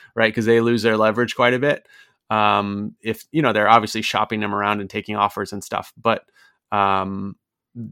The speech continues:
now it's pretty much out in the open that he's not coming back to their team. So they pretty much have to deal them. So, um, if they had an acceptable offer, they probably would have dealt him already. Um, so I, I think you're right. I think,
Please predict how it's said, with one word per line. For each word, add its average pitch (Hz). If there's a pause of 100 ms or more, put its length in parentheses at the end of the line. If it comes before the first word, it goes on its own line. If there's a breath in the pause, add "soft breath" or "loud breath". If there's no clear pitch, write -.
(360)
now 113
it's 104
pretty 113
much 104
out 101
in 101
the 104
open 101
that 101
he's 104
not 92
coming 98
back 98
to 107
their 95
team. 101
So 104
they 107
pretty 107
much 101
have 147
to 113
deal 101
them. 95 (120)
So, 104 (480 soft breath)
um, 98
if 131 (160)
they 127
had 127
an 127
acceptable 110
offer, 120
they 104
probably 101
would 98
have 104
dealt -
him -
already. - (380)
Um, 101 (260)
so 110 (260)
I, 120
I 131
think 147
you're 120
right. 110
I 113
think, 113